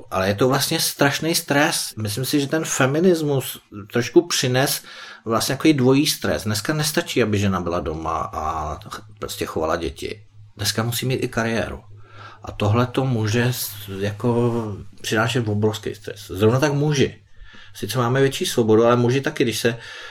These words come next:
prostě zkoumalo, proč ty chlapi tak selhávají, protože muž-, mužství je dneska ve velkém ohrožení. Jo, mluví se o tom, že asi osmdesát pět nebo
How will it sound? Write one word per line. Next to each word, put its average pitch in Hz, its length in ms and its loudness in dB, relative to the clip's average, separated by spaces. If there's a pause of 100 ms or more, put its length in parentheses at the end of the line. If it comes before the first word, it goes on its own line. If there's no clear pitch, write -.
(120)
prostě 135 240 0
zkoumalo, 113 480 4
proč 104 200 0
ty - 100 -4
chlapi 113 320 -2
tak 131 180 0
selhávají, 104 840 4
protože 101 280 -2
muž-, 131 460 2
mužství 110 840 0
je 98 220 -4
dneska 107 920 2
ve 104 200 4
velkém 131 560 4
ohrožení. 117 680 2 (760)
Jo, 95 160 -2
mluví 98 260 4
se 101 140 -2
o 98 140 2
tom, 101 280 2
že 92 400 0 (480)
asi - 240 -6
osmdesát 110 800 -2
pět 98 260 -2
nebo 95 160 -4